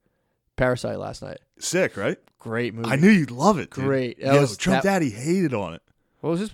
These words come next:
Speaker 1: Oh, they made fun of Kim Jong-un, of course.
Speaker 2: True.
Speaker 1: That was, yo, they threw fucking shots at Kim Jong.
Speaker 2: If you were South Korean, you would fucking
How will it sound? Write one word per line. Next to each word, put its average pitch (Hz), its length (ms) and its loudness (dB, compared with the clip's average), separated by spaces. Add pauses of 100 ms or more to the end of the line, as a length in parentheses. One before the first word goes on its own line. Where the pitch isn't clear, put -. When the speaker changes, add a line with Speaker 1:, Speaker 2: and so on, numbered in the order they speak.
Speaker 1:
Oh, 185 140 10
they 202 80 12
made 202 200 6
fun 226 140 4
of 208 80 2
Kim 220 160 2
Jong-un, 208 360 4
of 143 100 -4
course. 208 380 0 (840)
Speaker 2:
True. 110 680 -2
Speaker 1:
That 196 160 4
was, 185 220 0
yo, 196 140 6
they 190 120 6
threw 220 220 2
fucking 127 360 -2
shots 175 680 -4
at 117 120 -14
Kim 120 240 -10
Jong. 110 320 -12
Speaker 2:
If 120 140 -8
you 180 120 0
were 151 80 4
South 123 240 -2
Korean, 110 260 -4
you 107 120 -4
would 98 120 -8
fucking 85 460 -14